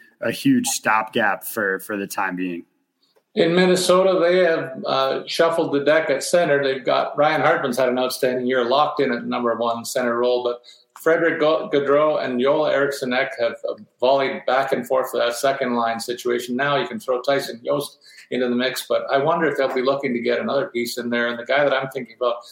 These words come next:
Speaker 2: is An-, the aforementioned Andrew Copp to bring some more size. And this, this team seems to like them big,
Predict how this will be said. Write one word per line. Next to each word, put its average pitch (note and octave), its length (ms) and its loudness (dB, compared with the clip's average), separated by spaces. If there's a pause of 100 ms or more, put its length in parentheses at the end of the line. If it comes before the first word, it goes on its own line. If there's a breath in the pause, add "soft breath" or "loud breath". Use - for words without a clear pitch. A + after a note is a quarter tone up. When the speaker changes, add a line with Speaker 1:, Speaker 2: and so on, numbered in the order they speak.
(180 loud breath)
Speaker 2:
is A#2 120 -2
An-, B2+ 280 0
the C3 80 2
aforementioned B2 680 -2
Andrew A#2 400 -4
Copp - 440 -2 (320 loud breath)
to A#2+ 200 -6
bring B2 260 0
some B2+ 160 -6
more C#3 180 2
size. B2 460 0
And A#2 240 -8
this, - 320 -4
this C3+ 240 -4
team C3+ 200 -4
seems C#3 260 -6
to C3+ 60 -2
like C#3 240 0
them C3+ 160 -4
big, D3 300 0